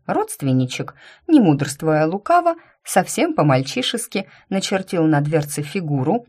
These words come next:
вызвавшую в моем сознании жутко неприличные ассоциации.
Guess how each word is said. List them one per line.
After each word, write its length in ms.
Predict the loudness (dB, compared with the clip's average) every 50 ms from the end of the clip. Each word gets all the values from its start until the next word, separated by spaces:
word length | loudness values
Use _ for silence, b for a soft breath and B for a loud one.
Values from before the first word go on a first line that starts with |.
| _ _ _ _ _ _ -4
вызвавшую 640 | 0 0 0 0 0 -2 -4 -4 -2 -2 -2 0
в 60 | 0
моем 300 | 0 2 2 2 0 0
сознании 760 | -2 -2 -4 -2 0 0 0 2 2 2 2 2 2 0 -2 B B B _
жутко 360 | -6 -6 -6 -4 -4 -4 -4
неприличные 760 | -4 -4 -4 -2 0 0 0 0 -2 -2 0 0 2 2 0
ассоциации. 1200 | -2 -4 -8 -8 -8 -8 -8 -6 -6 -4 -2 -2 -2 -4 -6 -8 -4 -4 -2 -2 -2 -4 -8